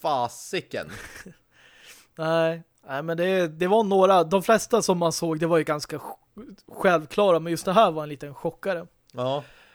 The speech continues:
Speaker 2: Eh, Best Action Adventure, God of War, Red Dead Redemption två, Assassin's Creed Odyssey, Spider-Man och Shadow of the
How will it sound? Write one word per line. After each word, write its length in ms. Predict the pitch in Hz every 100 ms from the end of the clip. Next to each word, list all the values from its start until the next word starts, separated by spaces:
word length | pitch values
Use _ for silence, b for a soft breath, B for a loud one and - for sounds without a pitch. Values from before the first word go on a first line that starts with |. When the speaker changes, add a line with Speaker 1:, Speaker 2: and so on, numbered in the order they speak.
| b b -
Speaker 2:
Eh, 160 | 175
Best 360 | 160 202 226 -
Action 300 | 240 - 220
Adventure, 600 | 214 185 220 170 175 156
God 240 | 147 180
of 160 | 196 190
War, 500 | 208 185 156 143 131
Red 140 | 156 170
Dead 180 | 190
Redemption 420 | 190 190 185 - 180
två, 320 | 202 185 165
Assassin's 400 | 170 - 170 170 -
Creed 200 | 185 175
Odyssey, 540 | 208 175 180 190 175
Spider-Man 840 | - - - - 175 165 165 165 190
och 120 | 180
Shadow 380 | - 151 160 170
of 120 |
the 80 | 170